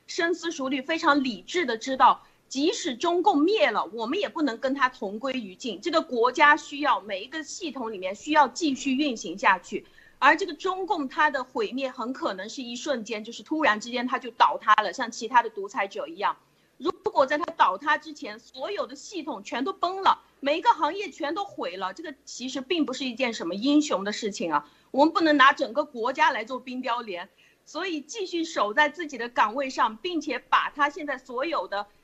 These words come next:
呃，正在做的这些事情，你可以在，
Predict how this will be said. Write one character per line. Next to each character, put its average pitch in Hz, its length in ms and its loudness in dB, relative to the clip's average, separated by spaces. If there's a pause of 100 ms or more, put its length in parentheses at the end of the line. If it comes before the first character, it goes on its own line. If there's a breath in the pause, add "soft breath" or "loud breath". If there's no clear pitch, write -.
(100)
呃， 208 180 -4
正 349 180 -6
在 302 140 0
做 359 280 -4
的 233 60 -4
这 208 80 -18
些 254 160 -6
事 269 140 -12
情， 214 200 -10
你 190 120 -12
可 294 200 2
以 302 160 -2
在， 240 300 4